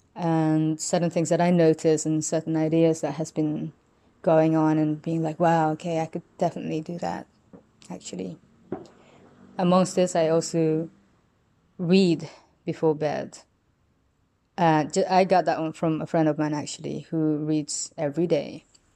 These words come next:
And I thought, "You know what? I would like to have that in my lifestyle." And I'm so glad that I have. So with this in mind,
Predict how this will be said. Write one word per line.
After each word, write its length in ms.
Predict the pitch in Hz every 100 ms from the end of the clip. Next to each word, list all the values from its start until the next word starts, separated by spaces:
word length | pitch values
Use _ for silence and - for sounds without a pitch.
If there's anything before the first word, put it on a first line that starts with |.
| -
And 100 | 156
I 60 |
thought, 180 | 151 147
"You 100 | 185
know 100 | 214
what? 180 | 226 -
I 120 | 247
would 220 | 277 160
like 340 | 151 143 151 -
to 80 |
have 200 | 151 165
that 140 | 165 156
in 80 | 156
my 160 | 156
lifestyle." 560 | 156 151 - 165 160 160 _ _ _ _ 180
And 80 |
I'm 40 | 147
so 280 | - 185 180
glad 280 | 175 165 151
that 120 | 151
I 100 | 147
have. 360 | 147 151 - 151 _ _ - _ _ - - _ _ _ _
So 340 | - - 208 180
with 220 | 175 180
this 300 | 220 175 160
in 120 | 165
mind, 460 | 170 180 156 151